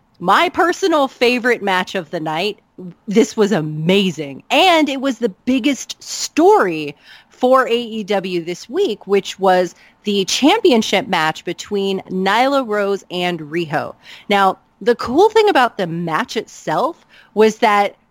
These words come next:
A, I had no idea who was gonna win. I wanted Nyla to win so bad because I wanted her to win the first time. <laughs> She's really good. And their rivalry, they have really great chemistry together, and it's been really well done in the build-up to this.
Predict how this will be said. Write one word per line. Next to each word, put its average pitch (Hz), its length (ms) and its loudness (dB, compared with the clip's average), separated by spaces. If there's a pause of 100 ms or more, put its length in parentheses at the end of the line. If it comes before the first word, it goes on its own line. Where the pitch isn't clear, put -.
(200)
A, 302 360 2
I 240 100 2
had 220 300 -2
no 208 180 0
idea 185 260 -4
who 185 80 -8
was 175 100 -8
gonna 170 200 -8
win. 147 240 -8 (100)
I 330 240 2
wanted 285 400 0
Nyla 247 360 0
to 233 100 0
win 202 260 -6
so 269 920 -2 (160)
bad 226 360 0
because 254 200 -6
I 370 60 4
wanted 427 320 2
her 427 120 4
to 427 120 0
win 392 180 0
the 381 80 0
first 440 500 0
time. 190 460 -2 (220)
<laughs> 427 200 -2
She's 359 560 -2
really 262 500 -4
good. 240 320 2 (300)
And 233 200 -2
their 311 200 0
rivalry, 226 1000 0
they 226 100 0
have 262 260 -2
really 214 600 -4
great 214 340 0
chemistry 220 540 -6
together, 285 280 0
and 277 140 2
it's 196 120 -8
been 170 240 -6
really 262 340 2
well 208 260 2
done 175 320 0
in 160 140 -8
the 156 60 -6
build-up 160 320 -4
to - 80 -20
this. - 260 -16